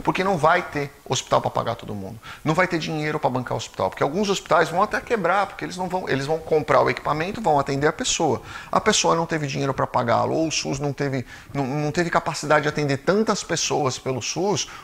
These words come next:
o hospital não recebeu, o hospital quebrou, o hospital quebrou, o hospital fechou. Fechou, como é que vai ser atendido?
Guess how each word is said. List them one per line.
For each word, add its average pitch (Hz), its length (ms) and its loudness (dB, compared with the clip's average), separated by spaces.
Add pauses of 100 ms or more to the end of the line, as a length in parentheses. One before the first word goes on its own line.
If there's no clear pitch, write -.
o 185 80 2
hospital 190 240 2
não 202 80 0
recebeu, 196 340 0
o 180 60 6
hospital 185 240 0
quebrou, 165 300 0
o - 20 2
hospital 175 240 -2
quebrou, 190 320 2
o - 100 -6
hospital 220 240 -2
fechou. - 520 -2
Fechou, - 840 2
como 180 160 -4
é 185 60 0
que 170 60 -8
vai 151 80 -4
ser - 100 -2
atendido? 95 340 -6